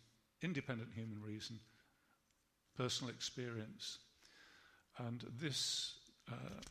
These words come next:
principle that we're looking at is that actually what governs everything, if you want to find the answer to something, you say, "What does it say in the Bible?" Uh,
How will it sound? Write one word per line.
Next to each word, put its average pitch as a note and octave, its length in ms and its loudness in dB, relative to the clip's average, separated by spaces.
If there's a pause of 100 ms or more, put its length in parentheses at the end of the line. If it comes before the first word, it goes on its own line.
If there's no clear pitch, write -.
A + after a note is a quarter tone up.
(160)
principle F3 480 8
that B2+ 120 4
we're A#2+ 80 6
looking D3 280 4
at F#2 300 0
is A#2+ 380 4 (120)
that C3 260 0 (640)
actually F3 680 4 (480)
what E3 400 4
governs D3 440 4
everything, B2+ 560 4 (340)
if - 120 0
you C3 100 6
want D3+ 300 6 (180)
to E3 100 6
find D3+ 520 2 (100)
the C3 240 4 (480)
answer D3+ 440 6
to C3 140 0
something, A#2+ 480 2
you A#2+ 120 2
say, A#2+ 220 4
"What A#2+ 240 -2
does - 120 -2
it A#2+ 100 -2
say - 160 4
in B2+ 140 0
the A#2+ 60 -2
Bible?" A#2 500 0 (880)
Uh, B2 140 -2